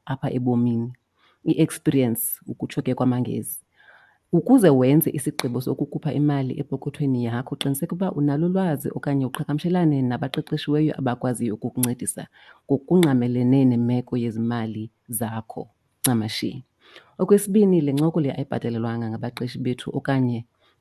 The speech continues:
ayikho tu imali esiyihlawulisayo ngokuba usimamele. Ayithengisi bethuna le podcast, iyafundisa. Isihloko sethu sanamhlanje ke yincoko ngemiba yemali kunye nabantwana bethu.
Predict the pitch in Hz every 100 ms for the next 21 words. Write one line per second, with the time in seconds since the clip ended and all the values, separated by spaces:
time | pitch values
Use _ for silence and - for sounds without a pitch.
0 | - 135 139 165 180 156 143 170 165 165
1 | 160 165 156 117 117 - - 131 131 131
2 | - 139 123 123 - 135 113 110 117 120
3 | 110 120 131 123 120 123 117 113 113 113
4 | - 127 120 - 123 117 - 135 120 127
5 | 123 110 - - - 120 - 135 - 117
6 | 123 - - _ _ - - _ _ _
7 | 233 254 254 226 202 185 175 175 160 156
8 | 175 156 131 131 - 147 135 139 165 185
9 | 185 170 135 127 156 175 175 147 143 151
10 | 135 123 117 - 139 131 127 127 151 170
11 | 143 131 127 120 -